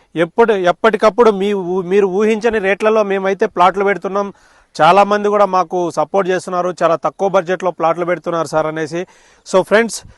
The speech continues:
ఇవాళ కూడా మీకు ఒక మంచి డీటీసీపీ లేఅవుట్లో నార్త్ ముప్పై మూడు ఫీట్ల రోడ్డు, అలానే సౌత్ ముప్పై మూడు ఫీట్ల రోడ్డు, టూ సైడ్ రోడ్డు ఉండినటువంటి ఒక ఐదు వందల గజాల బిట్ అయితే డీటీసీపీ లేఅవుట్లో అయితే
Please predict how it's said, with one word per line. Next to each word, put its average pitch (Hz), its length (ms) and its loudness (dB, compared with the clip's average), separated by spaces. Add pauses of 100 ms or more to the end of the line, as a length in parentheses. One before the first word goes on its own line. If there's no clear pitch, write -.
(180)
ఇవాళ 220 300 8
కూడా 233 220 6
మీకు 214 200 -2
ఒక 202 120 0
మంచి 185 640 -2 (380)
డీటీసీపీ 220 580 0
లేఅవుట్లో 214 680 2 (320)
నార్త్ 160 600 2
ముప్పై 196 300 0
మూడు 214 200 0
ఫీట్ల 214 380 2
రోడ్డు, 214 320 4 (340)
అలానే 214 400 4
సౌత్ 208 360 0 (140)
ముప్పై 226 240 0
మూడు 208 200 -2
ఫీట్ల 202 260 0
రోడ్డు, 196 260 2 (140)
టూ 220 140 -2
సైడ్ 226 260 0
రోడ్డు 214 240 2
ఉండినటువంటి 202 640 -2 (460)
ఒక 175 140 0 (280)
ఐదు 214 140 2
వందల 220 280 4
గజాల 208 340 2
బిట్ 196 340 -2
అయితే 214 160 0
డీటీసీపీ 214 540 -2
లేఅవుట్లో 214 420 2
అయితే 208 120 2